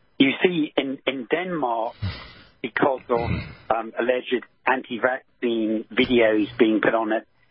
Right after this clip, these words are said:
they've completely cut off um, feed for big shoot in Denmark. And in Australia, the Australian equivalent of the, um, F D A, there's called the T G A, the Therapeutic Goods Administration.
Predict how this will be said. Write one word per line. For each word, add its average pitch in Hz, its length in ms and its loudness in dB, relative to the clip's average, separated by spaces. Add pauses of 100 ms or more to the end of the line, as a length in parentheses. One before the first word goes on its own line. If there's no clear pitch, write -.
(160)
they've 117 240 0
completely 123 580 -2
cut 131 220 0
off 120 200 -4 (580)
um, 107 300 -4 (280)
feed 123 280 0 (100)
for 120 80 2 (120)
big 156 140 -4 (540)
shoot - 280 0 (640)
in 117 180 2
Denmark. 123 520 2 (480)
And 131 120 4
in 127 80 -4
Australia, 127 840 2 (160)
the 123 180 6
Australian 131 420 0
equivalent 120 460 0 (100)
of 110 80 2 (120)
the, 117 160 2 (360)
um, 104 260 -8 (120)
F 123 160 0 (160)
D 117 180 0 (100)
A, - 20 -4 (640)
there's 123 240 2 (100)
called 104 120 -4
the - 180 -14
T 127 220 2
G - 20 4 (200)
A, 113 40 4 (200)
the 104 100 6 (540)
Therapeutic 127 640 -4 (120)
Goods 131 200 -4 (160)
Administration. 107 920 0